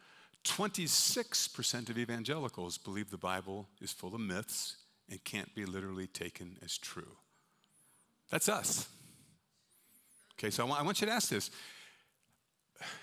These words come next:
I don't want anybody saying, "Yeah, I agree with that statement," and then, then have me say, "You're wrong." I'll say that later. Let's look at a few more.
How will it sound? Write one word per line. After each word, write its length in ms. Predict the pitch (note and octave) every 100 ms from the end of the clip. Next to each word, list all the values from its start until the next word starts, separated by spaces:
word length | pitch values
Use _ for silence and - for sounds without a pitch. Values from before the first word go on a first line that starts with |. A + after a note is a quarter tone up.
| - _ -
I 60 | C3+
don't 180 | G3 C#4+
want 140 | A3+
anybody 240 | F#3+ D#3+ D3+
saying, 160 | F#3+
"Yeah, 160 | C4 -
I 80 | G3
agree 240 | - B3
with 140 | C4
that 160 | - A2
statement," 480 | - A2 G#2+ F3 F3 C3+
and 100 | C3
then, 320 | C3 B2+ B2+ -
then 380 | B2+ B2 A#2
have 200 | A2 C3
me 140 | A#2 C#3+
say, 300 | - A2 A2
"You're 140 | A#2
wrong." 420 | C#3 G3 F2+ D#2 - - - - - - - - - - - -
I'll 60 | A#2+
say 160 | - A2+
that 180 | B2+
later. 320 | D3 D3 F2+ - - - - - - - - - - - - - - - - - -
Let's 160 | D3+ -
look 80 | G3+
at 80 | G3+
a 20 |
few 160 | - G3+
more. 340 | F3+ F#2 E2+